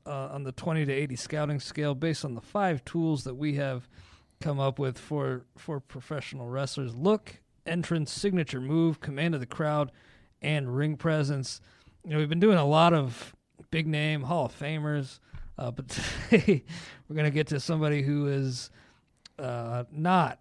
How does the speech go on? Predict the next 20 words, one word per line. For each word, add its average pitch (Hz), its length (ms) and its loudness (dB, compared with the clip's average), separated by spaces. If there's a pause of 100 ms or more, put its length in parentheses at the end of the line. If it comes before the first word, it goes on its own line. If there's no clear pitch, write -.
(100)
a - 80 -8
Hall 113 280 -8
of - 100 -20
Famer, 110 260 -8
to 117 80 -10
say - 180 -8
the 113 100 -8
least. 123 520 -6 (160)
Marty 190 300 2
Jannetty. 156 480 2 (360)
I 139 60 -8
know, 147 540 -2
you 160 80 -12
know, 151 80 -6
a - 20 -2
lot 185 160 2
of 214 80 0
people, 202 520 2
even 202 260 2
myself, 160 420 2